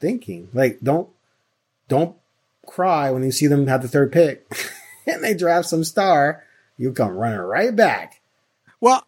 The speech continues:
Speaker 1: So
Speaker 2: we've talked about this before. It makes no sense to me. If you're, you're begging, you said Neil Olshey, all he does is bring it back. He doesn't make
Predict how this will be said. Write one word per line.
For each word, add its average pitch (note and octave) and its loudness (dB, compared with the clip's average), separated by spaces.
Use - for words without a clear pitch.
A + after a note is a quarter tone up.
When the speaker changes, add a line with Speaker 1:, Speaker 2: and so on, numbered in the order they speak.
Speaker 1:
So E3+ 2
Speaker 2:
we've B3+ 0
talked A3+ 2
about E3+ 0
this D#3+ 0
before. E3 -2
It F3 -2
makes C4 6
no F3+ 2
sense D3+ -2
to C3+ 0
me. B2+ 0
If G#3+ -2
you're, G#3 4
you're F#3 0
begging, G3+ 0
you F3+ 0
said A#3 2
Neil G#3+ 4
Olshey, G#3 0
all G3 6
he G3+ 0
does F3+ 2
is D#3 -4
bring F3+ 2
it F#3 -2
back. E3+ 2
He D#3+ -6
doesn't F3+ 2
make F3 0